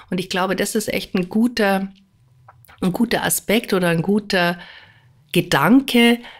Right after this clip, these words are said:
den es vielleicht auch ein Stück weit mehr zu verfolgen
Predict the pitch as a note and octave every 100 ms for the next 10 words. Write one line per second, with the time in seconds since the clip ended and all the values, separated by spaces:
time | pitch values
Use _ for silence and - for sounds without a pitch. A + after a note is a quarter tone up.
0 | - F#3+ F3+ - - D#3 D#3 - D3+ E3
1 | A3+ A3+ F3+ - F#3 F3 E3 E3+ E3 E3
2 | E3+ E3+ - - _ - - G3 - E3
3 | - D#3 E3 E3+ E3